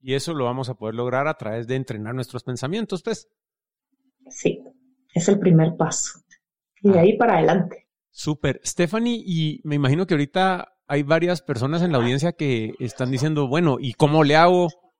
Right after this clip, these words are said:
Speaker 1: ¿Quién me ayuda? Eh, ¿cómo podemos hacer?". Entonces, pues, entiendo de que está trabajando ya con un, un programa, eh, hay una comunidad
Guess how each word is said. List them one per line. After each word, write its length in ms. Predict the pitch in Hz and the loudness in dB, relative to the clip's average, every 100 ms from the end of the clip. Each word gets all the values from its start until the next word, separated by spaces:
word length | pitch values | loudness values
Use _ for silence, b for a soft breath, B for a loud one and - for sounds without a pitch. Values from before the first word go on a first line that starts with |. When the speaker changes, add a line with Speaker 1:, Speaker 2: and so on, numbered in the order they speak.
| _ | _
Speaker 1:
¿Quién 180 | 156 156 | 0 2
me 60 | 147 | 2
ayuda? 540 | 135 170 180 175 165 _ _ _ _ | 6 6 6 4 2 _ _ _ _
Eh, 920 | 139 127 120 117 117 113 110 107 110 - _ _ - | 2 6 6 4 2 2 0 -4 -6 -14 _ _ -6
¿cómo 220 | 156 196 | -2 0
podemos 240 | 185 175 170 | 0 0 -2
hacer?". 220 | 151 214 | -2 -2
Entonces, 560 | 147 135 135 175 - _ | -2 -2 -4 -4 -6 _
pues, 260 | 156 131 - | -8 -8 -6
entiendo 720 | 139 123 - 135 156 180 196 | -4 -4 -4 -2 -2 0 0
de 200 | 175 139 | 2 0
que 460 | - 127 120 120 123 | 0 -2 -2 -2 -4
está 1000 | 104 - 127 143 151 156 156 151 127 - _ _ - | -4 -2 0 2 2 2 2 0 -4 -10 _ _ -6
trabajando 560 | 139 123 110 131 160 | 0 0 2 0 2
ya 160 | 156 143 | 2 0
con 200 | 151 147 | 0 0
un, 440 | 147 160 156 151 - | 2 2 0 -2 -2
un 160 | 160 160 | -4 0
programa, 720 | 151 135 165 175 170 165 160 | 2 4 4 4 2 2 2
eh, 220 | 135 113 117 | 2 2 4
hay 120 | 135 | 4
una 180 | 160 147 | 6 2
comunidad 720 | 160 131 120 113 120 165 165 | 2 -2 -2 0 2 4 2